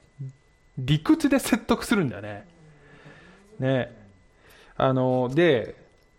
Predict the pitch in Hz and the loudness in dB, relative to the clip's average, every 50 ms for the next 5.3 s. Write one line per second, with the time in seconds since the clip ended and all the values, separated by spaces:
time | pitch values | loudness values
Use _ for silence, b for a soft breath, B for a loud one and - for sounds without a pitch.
0 | _ _ _ _ _ - 143 170 233 285 302 294 302 302 294 294 285 285 285 269 | _ _ _ _ _ 0 2 2 4 4 2 4 4 4 4 6 6 4 4 2
1 | 240 - - - - 254 254 247 233 247 247 247 262 208 - - - 139 135 131 | 0 -4 -10 -6 -2 -2 -2 0 0 0 2 2 2 0 0 0 0 0 0 0
2 | 131 156 - - - _ _ _ _ _ _ _ _ _ _ _ _ _ _ _ | -2 -4 -6 -10 -16 _ _ _ _ _ _ _ _ _ _ _ _ _ _ _
3 | _ _ _ _ - - - - 339 294 - - 147 123 110 - - - 262 294 | _ _ _ _ -2 -2 0 2 0 0 2 0 0 -2 -2 -4 -2 0 0 2
4 | 277 208 151 127 101 98 - - 160 190 247 277 294 285 277 277 269 269 262 254 | 2 0 0 -2 -2 -2 -2 0 2 2 4 4 2 2 2 0 0 0 0 0
5 | 254 233 - - 208 208 | -2 -4 -2 -2 -2 0